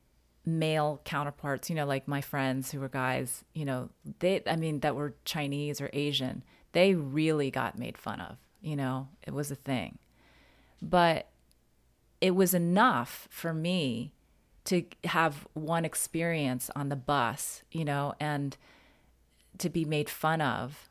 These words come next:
for being Asian or to l-, being looking different,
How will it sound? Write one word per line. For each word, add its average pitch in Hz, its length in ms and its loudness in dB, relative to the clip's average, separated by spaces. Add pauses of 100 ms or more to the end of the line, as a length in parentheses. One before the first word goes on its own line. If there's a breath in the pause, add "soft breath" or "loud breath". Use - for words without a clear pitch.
for 160 180 -6
being 143 500 -4 (460)
Asian 151 580 -2 (260)
or 147 80 -8
to - 120 -6
l-, 135 160 -8 (280)
being 147 300 -4
looking 147 320 -2
different, 131 560 -6